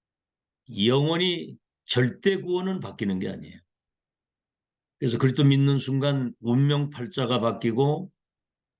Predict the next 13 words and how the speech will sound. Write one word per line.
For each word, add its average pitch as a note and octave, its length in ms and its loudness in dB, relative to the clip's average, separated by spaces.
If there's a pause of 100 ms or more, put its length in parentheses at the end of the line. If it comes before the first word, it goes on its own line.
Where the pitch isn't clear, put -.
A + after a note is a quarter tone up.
(320)
신분이 F#3 800 -2
바뀌어버린 C3+ 560 -2
거거든요. C3+ 680 -6 (1120)
주인이 D#3 560 2
바뀌고 D#3 440 0
배경이 A2 440 -4
바뀌고 E2+ 500 -12 (280)
미래가 B2 520 4
내세가 A#2 440 0
후대가 A2+ 460 0
다 G#2+ 180 -6
바뀌는 E2+ 420 -6
거예요. F2 260 -6